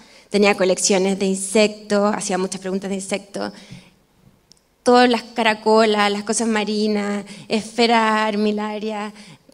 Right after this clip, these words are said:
afiches de mapas del mundo antiguo, y empecé como a entender hacia dónde iba la cosa. Y además como descubrí cosas que de otro modo no, no me habría enterado. Por ejemplo, que él escribía con tinta verde y que todos los muebles de su casa estaban manchados con tinta verde.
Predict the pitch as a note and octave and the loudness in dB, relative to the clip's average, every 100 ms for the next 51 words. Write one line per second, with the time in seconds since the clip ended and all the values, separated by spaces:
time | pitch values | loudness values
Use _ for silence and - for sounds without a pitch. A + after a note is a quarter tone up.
0 | _ - G#3+ G#3+ A3+ C4 B3+ A#3+ A#3 A3 | _ 0 0 0 -4 -4 -2 -2 -2 0
1 | A3+ A3+ A3 A3 A3+ A3 G#3+ G#3 B3+ B3 | 0 0 0 0 0 0 0 2 2 4
2 | A#3 A3 A3 G#3+ - - - - A#3 A3+ | 4 4 2 -2 -10 -20 -12 0 2 2
3 | B3 C4 C#4+ C#4+ C4 C4 B3+ C4 B3 A#3+ | 2 4 2 4 4 4 4 2 0 0
4 | B3+ C#4 C4 B3+ B3+ B3+ B3+ B3+ G3+ - | -2 -2 -2 0 0 2 0 -2 -6 -6
5 | C4 D4 - - - - _ _ _ _ | -8 -8 -14 -20 -20 -20 _ _ _ _
6 | B3 B3 B3+ C#4 D4+ D4 C#4 C4+ B3+ B3 | 4 6 6 6 4 4 6 8 8 6
7 | B3+ B3 B3 B3+ D4 C#4+ C#4 C#4 C#4+ D4 | 2 2 2 4 6 6 6 4 4 2
8 | C#4 C4 C4 C4+ C#4 C4+ C4+ C4 B3 B3+ | 2 2 4 4 6 6 4 4 2 4
9 | B3 B3 B3 B3 A#3 A3 G#3+ B3 A#3+ A#3+ | 4 4 2 2 2 2 -2 2 2 4
10 | B3+ B3+ A#3 A#3 B3 A#3+ A3+ A#3 A#3 A3 | 2 0 -2 0 0 0 -2 -2 -2 0
11 | G#3 G#3 A3+ C4 - _ _ - A3 A#3+ | 0 -2 -8 -8 -12 _ _ -8 0 2
12 | B3+ B3 A#3+ B3 C4 B3 B3+ A#3+ B3 B3+ | 4 4 2 0 -2 -4 -6 -4 -6 -6
13 | B3 A3+ A#3 A3 A3+ A3+ A3+ A#3 B3+ A#3 | -4 -2 -2 -4 -4 -6 -6 -6 -4 -2
14 | C4 A3 G#3 C4+ | 0 -2 -2 -6